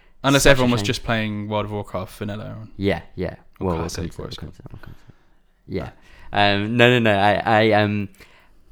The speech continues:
Speaker 2: I, yeah, I feel kind of a bit desolate kind of about that
Speaker 1: Yeah, it's a shame.
Speaker 2: situation, 'cause it's so interesting. I just wish more people,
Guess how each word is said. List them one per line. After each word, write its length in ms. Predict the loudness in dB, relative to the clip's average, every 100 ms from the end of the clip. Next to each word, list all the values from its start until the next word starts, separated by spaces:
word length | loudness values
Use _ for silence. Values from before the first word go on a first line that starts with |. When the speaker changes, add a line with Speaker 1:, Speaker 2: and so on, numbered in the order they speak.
| -2
Speaker 2:
I, 60 |
yeah, 220 | 2 4 2
I 80 |
feel 220 | 2 0 0
kind 220 | 0 0
of 160 | -2
a 800 | -6 -16 -18 -20 _ _ _ _
bit 180 | -12 -10
desolate 460 | -6 -6 -6 -8 -8
kind 160 | -8
of 60 | -8
about 440 | -4 -4 -4 -8 -14 _
that 160 | -6 -2
Speaker 1:
Yeah, 140 | -2
it's 100 | -2
a 40 |
shame. 120 | -2 0
Speaker 2:
situation, 380 | 0 -2 -8 -12
'cause 180 | -10 -6
it's 160 | -6 -8
so 240 | -8 -4
interesting. 640 | -2 -2 -2 -8 -12 -12 -12
I 40 |
just 120 | -8
wish 400 | 2 2 2 -6 -16 -20 -20 _ _
more 240 | -2 2 2
people, 500 | 0 -2 -4 -6